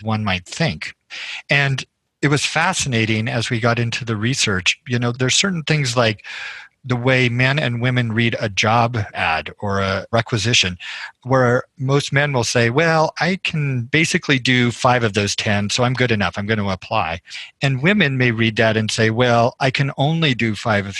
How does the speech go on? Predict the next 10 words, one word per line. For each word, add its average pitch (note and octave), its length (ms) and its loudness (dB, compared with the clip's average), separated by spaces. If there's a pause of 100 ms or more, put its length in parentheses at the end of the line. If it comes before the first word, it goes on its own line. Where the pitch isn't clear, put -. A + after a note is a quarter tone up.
(160)
ten, G2+ 460 -2
and G#2+ 240 -4
so A#2 160 -2
I B2 100 0
won't C3 360 -2
apply." - 400 -10 (880)
And D3 220 2
so D3 500 2
there's C#3+ 240 2
a B2 260 4